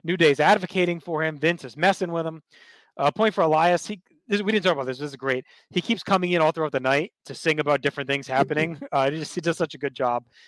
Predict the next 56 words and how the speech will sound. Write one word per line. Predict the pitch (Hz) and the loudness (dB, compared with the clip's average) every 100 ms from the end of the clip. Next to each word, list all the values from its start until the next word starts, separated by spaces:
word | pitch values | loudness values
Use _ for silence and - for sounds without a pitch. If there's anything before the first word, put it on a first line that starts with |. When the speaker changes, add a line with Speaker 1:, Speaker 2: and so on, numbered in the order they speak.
| _ | _
Speaker 1:
trolling | - 165 143 131 | -4 -2 -2 -2
all | 127 | -4
the | 120 | -4
faces | 135 127 135 127 | -4 -4 -6 -8
with | 123 | -8
his | 120 | -8
songs, | - 131 139 151 | -2 0 0 -2
and | 180 | 0
that | 147 165 - | 2 2 0
sets | 151 139 135 | -4 0 0
up | 127 - _ _ _ _ - | 0 -4 _ _ _ _ -4
A | 139 | -2
J | 131 127 | 0 -2
and | 120 | -4
Orton | 135 117 110 | -8 -10 -10
coming | 123 113 | -10 -8
in | 113 110 | -10 -12
and | 104 110 123 | -14 -16 -8
doing | 123 113 | -8 -4
their | 113 | -6
thing | 110 113 113 | -6 -10 -8
at | 123 | -6
the | 117 | -6
end | 110 | -6
of | |
his | 104 | -6
last | 107 110 - | -4 -4 -6
song. | 117 113 - _ _ _ _ _ _ _ _ _ _ - - - | -10 -10 -16 _ _ _ _ _ _ _ _ _ _ -18 -18 2
A | - | 4
point | - 226 | 10 10
for | 185 | 10
loading | 190 196 196 | 10 10 8
the | 175 | 4
show | 190 175 | 4 4
with | 156 | 4
title | 175 175 | 4 4
matches | 175 175 170 135 | 4 2 0 -8
and | |
fresh | - 156 - | -2 -2 -2
faces. | 131 151 196 156 | -4 -4 -4 -2
Again, | 135 120 | -2 -2
it | |
felt | - 170 | -2 -2
like | 139 131 | 0 0
a | |
lot | 127 135 | 2 2
of | 120 | -2
new | 127 143 147 - _ _ - | -8 -8 -8 -12 _ _ -6
blood | 135 151 156 | 2 4 4
Speaker 2:
Mm-hmm. | 127 | 0
Speaker 1:
into | 160 | -4
the | 151 | -2
roster | 151 160 - | 0 0 -2
on | 170 | -6
this | 170 | -6
show. | - 175 180 | -4 -2 -2